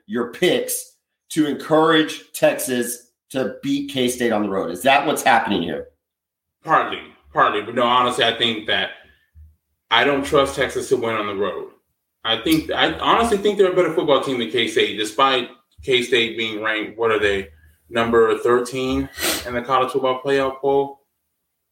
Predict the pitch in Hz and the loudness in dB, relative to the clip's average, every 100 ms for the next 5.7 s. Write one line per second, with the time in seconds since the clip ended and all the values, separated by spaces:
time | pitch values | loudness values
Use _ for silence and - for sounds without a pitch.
0 | _ _ _ _ 123 135 127 139 127 127 | _ _ _ _ -2 -2 0 0 0 -2
1 | 123 120 117 120 117 127 117 120 117 127 | -2 0 0 0 0 0 0 0 0 -2
2 | 123 120 120 _ _ _ _ _ - 107 | -4 -6 -10 _ _ _ _ _ -2 -2
3 | 98 - 117 117 120 120 117 127 113 - | -2 -4 -2 2 2 0 -2 -2 -2 -4
4 | 104 104 98 90 80 - _ _ - - | -4 -4 -6 -8 -12 -16 _ _ -20 -20
5 | - - 175 233 240 - - | -12 0 4 4 4 -2 -12